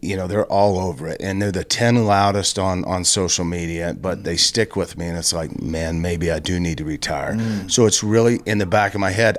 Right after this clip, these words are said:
Speaker 1: I cannot go out there and mess up. And when I do, it's like, hopefully I mess up really professionally and they see it, or they don't, that it, they don't catch it because I cover it so well. And it's like,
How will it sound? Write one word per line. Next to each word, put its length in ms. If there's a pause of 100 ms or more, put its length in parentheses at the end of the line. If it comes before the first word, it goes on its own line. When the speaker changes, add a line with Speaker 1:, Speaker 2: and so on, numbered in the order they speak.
Speaker 1:
I 140
cannot 760
go 220
out 200
there 160
and 200
mess 260
up. 300 (580)
And 180
when 140
I 80
do, 320
it's 160
like, 220
hopefully 440
I 120
mess 300
up 140
really 500
professionally 760
and 100
they 100
see 300
it, 200
or 140
they 140
don't, 400
that 100
it, 320
they 140
don't 200
catch 300
it 180
because 280
I 60
cover 360
it 180 (160)
so 200
well. 360 (600)
And 60
it's 100
like, 160